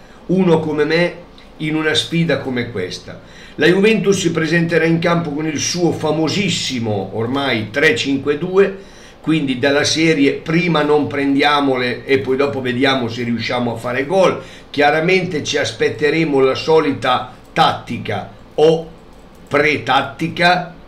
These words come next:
perché qui bisognerà capire. La tattica della Juventus è una tattica non difficile da individuare, è facilissima. Partiamo forte i primi dieci minuti, cerchiamo di fare gol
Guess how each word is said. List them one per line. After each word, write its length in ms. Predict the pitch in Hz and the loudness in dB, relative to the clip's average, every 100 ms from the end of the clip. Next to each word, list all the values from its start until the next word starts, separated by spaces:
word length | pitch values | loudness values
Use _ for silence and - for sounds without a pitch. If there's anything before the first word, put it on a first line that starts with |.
| - - - - | -20 -20 -20 -12
perché 280 | 101 117 110 | -8 -6 -2
qui 340 | 135 127 123 | 0 0 -4
bisognerà 540 | 113 107 117 117 120 117 | -6 -4 -2 0 0 -2
capire. 680 | 127 165 175 170 170 - - - - - - | -4 -2 2 2 2 -2 -14 -20 -20 -20 -6
La 200 | 139 151 | -2 0
tattica 460 | 202 196 196 175 175 | 2 0 0 0 2
della 200 | 175 185 | 4 2
Juventus 520 | 185 214 185 196 185 | 2 0 0 0 0
è 60 | |
una 160 | 175 165 | 0 0
tattica 440 | 170 190 180 165 | 0 0 0 0
non 280 | 165 165 175 | 2 2 2
difficile 580 | 165 - 135 113 120 113 | -2 -2 -4 -4 -4 -4
da 80 | 113 | -2
individuare, 840 | 110 104 104 101 95 92 90 90 - - - - - | -2 -2 -4 -6 -6 -6 -6 -10 -16 -20 -20 -20 -8
è 120 | 131 | -6
facilissima. 1000 | 110 165 160 156 123 - 113 90 82 - - - | -2 0 0 0 0 -4 -6 -8 -10 -18 -20 -4
Partiamo 560 | 151 151 180 175 175 165 | 0 0 4 4 4 2
forte 480 | 196 196 175 170 | 4 6 6 4
i 80 | 151 | -4
primi 320 | 107 170 165 | -2 0 2
dieci 360 | 165 185 175 196 | 2 0 -2 -2
minuti, 540 | 202 196 165 127 127 | 0 2 2 0 -4
cerchiamo 480 | - 160 - 156 147 | -4 -4 -2 -2 -2
di 80 | 143 | -4
fare 320 | 139 185 196 | -2 2 2
gol 380 | 170 160 123 104 | 4 4 2 0